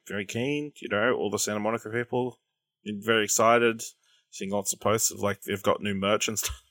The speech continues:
<laughs> in-, internally because the game's got gold. So, yeah, very exciting. I know that some players, like, possibly some review copies have already been sent out to certain people.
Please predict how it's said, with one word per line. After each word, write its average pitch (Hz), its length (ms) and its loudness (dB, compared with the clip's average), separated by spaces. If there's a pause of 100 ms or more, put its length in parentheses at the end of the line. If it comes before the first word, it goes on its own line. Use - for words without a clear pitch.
<laughs> 175 100 0 (800)
in-, 113 120 -2 (140)
internally 120 420 4
because 107 220 -2
the 101 100 -6
game's 101 160 -4
got 95 160 -2
gold. 104 360 -2
So, 85 220 -6 (720)
yeah, 143 200 2 (720)
very 110 200 6
exciting. 110 400 6
I 104 80 4
know 107 220 4
that 104 180 2
some 101 420 0
players, 110 640 6 (160)
like, 101 260 -2 (720)
possibly 87 420 -2
some 107 200 -2
review 107 240 4
copies 98 320 -2
have 92 140 -4
already 92 300 -2
been 98 180 -6
sent 98 200 -4
out 147 140 -4
to 101 100 -10
certain - 200 -10
people. - 340 -10